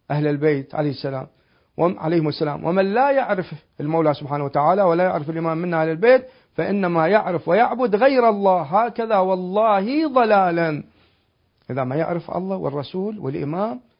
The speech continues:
هذا يعبد الله سبحانه، لا يعبده، بل هذا يعبد الضلال والعياذ بالله. وعن محمد بن مسلم، هذه أذكرها الروايات للاستئناس، كي نعرف أنه ماذا؟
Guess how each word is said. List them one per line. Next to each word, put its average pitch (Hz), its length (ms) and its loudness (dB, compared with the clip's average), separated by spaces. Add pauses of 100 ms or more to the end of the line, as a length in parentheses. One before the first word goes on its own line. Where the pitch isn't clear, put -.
(200)
هذا 139 180 -2
يعبد 156 300 -6
الله 160 240 -12
سبحانه، - 380 -18
لا 170 180 -4
يعبده، 147 440 -10 (520)
بل 131 120 -6
هذا 127 220 -4
يعبد 151 340 -6 (240)
الضلال 131 420 0
والعياذ 123 340 -6
بالله. 120 280 -10 (500)
وعن 185 240 2
محمد 226 600 -2
بن 180 200 -2
مسلم، 220 500 -2
هذه 160 380 -2
أذكرها 156 300 -4
الروايات 151 720 -4
للاستئناس، 165 960 -2 (540)
كي 160 340 -2 (120)
نعرف 185 500 -4
أنه 185 580 -2 (240)
ماذا؟ 180 480 0